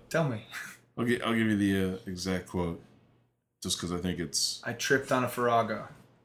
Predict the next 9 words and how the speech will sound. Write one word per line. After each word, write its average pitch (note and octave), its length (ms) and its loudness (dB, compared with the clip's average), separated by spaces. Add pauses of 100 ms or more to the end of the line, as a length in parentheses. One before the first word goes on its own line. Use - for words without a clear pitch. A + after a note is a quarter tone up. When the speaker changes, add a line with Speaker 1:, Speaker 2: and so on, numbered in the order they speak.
(140)
Speaker 2:
No, G#2 460 6
no, A2 220 8
I'm C3+ 140 8
gonna C#3+ 160 10
use B2+ 280 6
it D3+ 140 6
in, C#3 280 4 (240)
uh, G#2 200 -4
um, B2 240 0